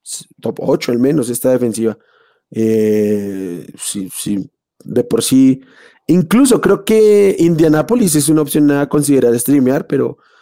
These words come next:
pues si estás streameando no va-, no vas a querer alinear el jueves, es lo que yo siempre digo. Pero sí creo que, que los, los Broncos es sólida opción. Y yo si tu-, si tuviera los Broncos no, no la tiraría. Bueno, no, yo sí,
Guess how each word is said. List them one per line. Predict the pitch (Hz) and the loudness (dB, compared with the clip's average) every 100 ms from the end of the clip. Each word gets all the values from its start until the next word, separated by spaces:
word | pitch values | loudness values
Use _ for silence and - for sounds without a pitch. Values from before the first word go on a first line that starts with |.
| _ - | _ -8
pues | 135 | -6
si | - | -4
estás | - 127 | -2 0
streameando | 131 139 131 123 123 127 143 | 0 0 2 2 0 0 0
no | 123 120 | 0 -4
va-, | 120 | -8
no | 104 113 | -6 -6
vas | 117 | -4
a | 113 | -6
querer | - 110 | -6 -6
alinear | 107 107 113 104 | -4 -4 -4 -6
el | 107 104 | -6 -8
jueves, | - - - 135 | -10 -12 -12 -12
es | 107 | -12
lo | |
que | - - | -12 -14
yo | 113 | -14
siempre | 113 - 101 | -16 -10 -10
digo. | - _ _ _ _ _ - | -10 _ _ _ _ _ -2
Pero | 113 113 | 0 2
sí | - 120 | 0 0
creo | 120 110 | 0 0
que, | 123 117 - | 2 0 0
que | 117 | 0
los, | 113 107 - | 2 0 -2
los | 107 101 | -2 -2
Broncos | 104 101 - 107 | -4 -6 -6 -6
es | 101 | -6
sólida | - - 104 113 110 | -6 -2 2 2 2
opción. | 104 - 98 104 _ _ _ _ | -2 -8 -10 -10 _ _ _ _
Y | - 113 | -10 -2
yo | 151 | 0
si | 147 | 0
tu-, | 139 131 | -2 -2
si | 143 | 2
tuviera | 139 143 156 | 2 4 4
los | 160 | 4
Broncos | 135 139 156 | 2 0 2
no, | 143 127 123 | 2 2 0
no | 123 123 | 0 0
la | 123 | -2
tiraría. | 123 120 110 - | -2 -2 -2 0
Bueno, | 147 139 | 0 2
no, | 113 | 2
yo | 135 | 0
sí, | 139 123 | 0 -2